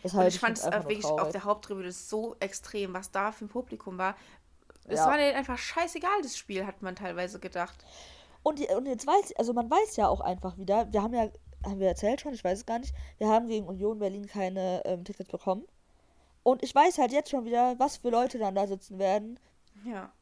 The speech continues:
Speaker 1: wegen welchen Leuten wir keine Tickets bekommen haben. Und, ne, man merkt's halt auch wieder, ne? Dortmund ist gut und Dortmund könnte theoretisch Meister werden und sofort alle Tickets weg.
Speaker 2: Ja.
Speaker 1: Innerhalb von drei Minuten.
Speaker 2: Dann kommen wieder die ganzen
Speaker 1: Wegen so
Speaker 2: Erfolgsfans aus ihren Löchern.
Speaker 1: Ja,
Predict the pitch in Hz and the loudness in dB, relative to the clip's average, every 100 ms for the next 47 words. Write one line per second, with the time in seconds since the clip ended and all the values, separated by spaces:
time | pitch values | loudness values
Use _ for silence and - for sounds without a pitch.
0 | _ 202 262 247 277 330 277 247 254 220 | _ -2 0 6 6 6 4 4 4 2
1 | 214 226 233 214 226 185 - 190 156 175 | -2 2 2 2 -4 -6 -6 -6 -2 0
2 | 156 170 - - - - _ _ 233 226 | 0 -2 -14 -20 -20 -20 _ _ 6 6
3 | - _ _ _ _ _ _ - 277 320 | -6 _ _ _ _ _ _ 0 2 2
4 | - 285 294 330 - 233 185 190 185 185 | 2 2 4 2 2 2 2 0 0 0
5 | 240 - 294 294 240 220 - 277 320 - | -2 2 2 2 -4 -6 -2 -2 -2 -6
6 | - 220 262 - 233 262 247 220 208 202 | -6 6 6 6 0 -2 -2 2 4 4
7 | - 247 - 185 202 240 - 196 220 220 | 4 2 4 4 4 2 -8 -6 -2 4
8 | 277 277 - _ 247 233 214 190 175 156 | 8 8 4 _ 4 4 2 -4 -6 -6
9 | - _ - 277 233 233 196 202 190 202 | -8 _ 0 2 6 6 6 2 -4 4
10 | 214 202 185 - 220 226 285 320 311 269 | 4 6 0 -4 -4 -4 0 0 2 -2
11 | 240 269 262 226 233 254 214 202 175 165 | -2 4 4 4 6 10 12 12 8 0
12 | 214 214 - 220 - 220 214 208 208 - | 0 0 -6 -8 -8 -8 -8 -4 -6 4
13 | 370 359 | 6 6